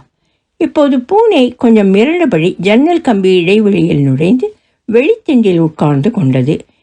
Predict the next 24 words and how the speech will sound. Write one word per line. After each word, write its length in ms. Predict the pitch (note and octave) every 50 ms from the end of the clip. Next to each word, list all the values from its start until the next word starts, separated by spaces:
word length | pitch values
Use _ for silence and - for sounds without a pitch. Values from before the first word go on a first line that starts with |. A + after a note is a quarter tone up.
| _ _
இப்போது 400 | - C#4+ C4 - D#4 D4+ D4 C#4+
பூனையை 540 | B3+ - F4 F4 E4 D#4 D#4 D4+ D4 C#4 C4
சுற்றி 320 | - C4+ A#3 A#3 - B3+
முன்பு 320 | A#3+ A3 G#3+ A3+ A3+ A3+ A3+
தெரிந்த 360 | A#3 A3+ A#3 B3 B3+ C4+ C4
ஊதா 340 | G#3+ G3 A3+ A#3+ A#3+ B3+ B3+ A#3+
நிற 300 | G#3+ G3 F#3 F#3+ F#3+ F#3
ஒளிவட்டம் 600 | E3+ E3 G3 G#3+ G#3 F3 D#3+ - - - F3 G#3
இல்லை. 420 | G3+ G3 D3 D3 D3+ D3+ F3+ - - _ _ _ _ _ _ _ _ _
"திமிரா 540 | - D#3 E3+ G3 A3+ B3 A#3+ G3+ E3+ D3 C3+
உனக்கு? 600 | C3+ C3+ C#3 C3+ - - A3 A#3 A3+ F#3 D3+ - _ _ _ _ _ _
நீ 180 | - D3+ C#3+
வெறும் 440 | C#3 C3+ D3 D#3+ G3 A#3 B3 A3 E3+
டம்மி 380 | D3 D3 D3+ G3 A3+ B3 B3 A#3+
பீஸ் 240 | - G3 F#3 - -
தானே. 440 | F#3+ G3 A3 A#3+ B3 G#3 D3+ - _ _ _ _ _ _ _ -
என் 220 | - C#3 C3+ C#3
உள் 280 | C#3 C#3 D3 F3+ A3 B3
மனசு 380 | B3+ A#3+ G#3+ G3+ F3 - - D3+
சொல்றத 400 | - - D#3+ D3+ D3+ D#3 D#3+ F3+
அப்படியே 640 | F#3+ E3 C#3 C3+ - - F#3+ F3+ F3 F#3+ G#3 A#3 A#3+
ஒப்பிக்கிற 600 | G#3+ E3+ D#3+ - - G#3+ G#3 G3 F3 E3 E3+ D3
ரோபோ 420 | C#3+ D#3+ F#3 G3+ G3+ G#3 G3 F#3
இல்லைன்னா 500 | E3+ E3 E3 E3 E3 E3+ G3+ A3 B3 B3+